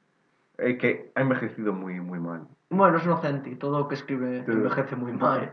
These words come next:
Speaker 1: Porque una persona que, eso de, de demonizar las enfermedades mentales y todo esto.
Speaker 2: Sí,
Speaker 1: Y
Speaker 2: claro,
Speaker 1: eso.
Speaker 2: porque es lo que hace Nocenti.
Speaker 1: Sí.
Speaker 2: <laughs> O sea,
Speaker 1: Es
Speaker 2: no es,
Speaker 1: lo que le gusta,
Speaker 2: quiero
Speaker 1: sí.
Speaker 2: decir, no es culpa, eh, también es de las pocas que babeaba, pero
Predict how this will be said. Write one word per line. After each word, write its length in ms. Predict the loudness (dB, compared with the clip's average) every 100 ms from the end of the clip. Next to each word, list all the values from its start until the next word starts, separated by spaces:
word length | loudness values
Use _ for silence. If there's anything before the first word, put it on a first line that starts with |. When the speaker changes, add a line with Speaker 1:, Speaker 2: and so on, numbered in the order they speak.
| -4
Speaker 1:
Porque 440 | 0 4 6 6
una 180 | 4 2
persona 480 | 0 0 2 4 4
que, 720 | 4 4 4 2 0 -4 -6 -2
eso 260 | 0 4
de, 140 | 4 6
de 120 | 4
demonizar 540 | 4 4 2 2 2
las 200 | 2 -8
enfermedades 260 | -8 -10 -6
mentales 480 | -8 -8 -10 -12 _
y 40 |
todo 220 | -18 -16
esto. 240 | -16 -18 -8
Speaker 2:
Sí, 180 | -2 2
Speaker 1:
Y 40 |
Speaker 2:
claro, 360 | 4 6 4 2
Speaker 1:
eso. 80 | -2
Speaker 2:
porque 180 | -4
es 60 | -4
lo 100 | -2
que 60 | -2
hace 160 | -2
Nocenti. 500 | -4 -2 -2 -2 -12 2
Speaker 1:
Sí. 60 |
Speaker 2:
<laughs> 20 | 4
O 20 |
sea, 420 | 8 12 12 12
Speaker 1:
Es 220 | 10 10
Speaker 2:
no 60 | 10
es, 80 | 10
Speaker 1:
lo 80 | 10
que 60 |
le 80 | 8
gusta, 240 | 6 4
Speaker 2:
quiero 180 | 6 8
Speaker 1:
sí. 60 | 8
Speaker 2:
decir, 120 | 6
no 40 | 4
es 80 |
culpa, 500 | 8 10 12 12 12
eh, 140 | 10 10
también 300 | 6 6 4
es 60 |
de 300 | 6 6 8
las 120 | 6 8
pocas 240 | 4 8
que 60 | 10
babeaba, 480 | 10 12 12 10 6
pero 500 | 4 10 8 8